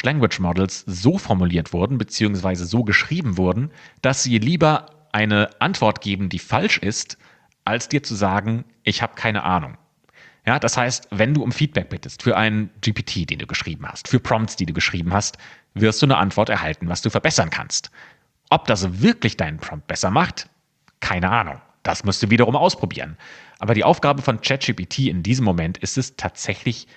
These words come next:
dir einfach Feedback zu geben und zu versuchen, deine Aufgabe zu erfüllen. Aber so hab ich sehr viel über Chat G P T gelernt, indem ich immer wieder Prompts geschrieben habe, sie in ein neues Chatfenster gepackt habe und gefragt habe,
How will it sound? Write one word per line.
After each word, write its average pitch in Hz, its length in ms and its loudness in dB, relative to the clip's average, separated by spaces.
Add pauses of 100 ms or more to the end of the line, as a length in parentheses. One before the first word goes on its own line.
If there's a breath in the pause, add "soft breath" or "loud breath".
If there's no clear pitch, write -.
(160 soft breath)
dir 117 160 0
einfach - 320 0
Feedback - 500 -2
zu - 80 -6
geben 90 320 0
und 107 380 0
zu 113 80 -2
versuchen, 110 480 -2
deine 90 340 -2
Aufgabe 98 480 -2
zu - 160 -6
erfüllen. - 560 0 (460)
Aber 135 200 2
so 147 240 6
hab - 180 2
ich - 280 -4
sehr 110 360 2
viel 127 260 2
über 110 180 2
Chat - 220 0
G 113 140 -4
P - 100 -4
T - 160 -4
gelernt, 98 500 0 (600 loud breath)
indem 139 340 2
ich - 280 -2
immer 175 280 6
wieder 123 240 4
Prompts 123 540 -2
geschrieben 98 520 2
habe, 98 380 2 (420 soft breath)
sie 104 140 0
in 110 180 0
ein 92 160 0
neues 92 300 2
Chatfenster 95 540 -2
gepackt - 360 -4
habe 92 260 0
und 104 140 -4
gefragt - 400 -2
habe, 117 260 -2